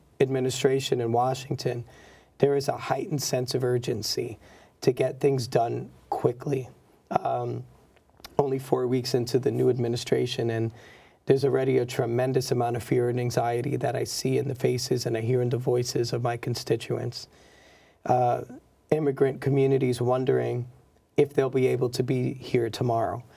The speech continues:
Uh, women's, uh, concerns about their health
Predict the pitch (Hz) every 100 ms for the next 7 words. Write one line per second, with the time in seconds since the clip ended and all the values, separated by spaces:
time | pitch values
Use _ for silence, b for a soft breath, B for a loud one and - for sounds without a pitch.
0 | B B B - 120 123 120 120 - -
1 | 202 139 135 147 139 135 131 123 - -
2 | 123 120 113 135 131 - 131 127 127 127
3 | 120 123 131 131 143 127 127 -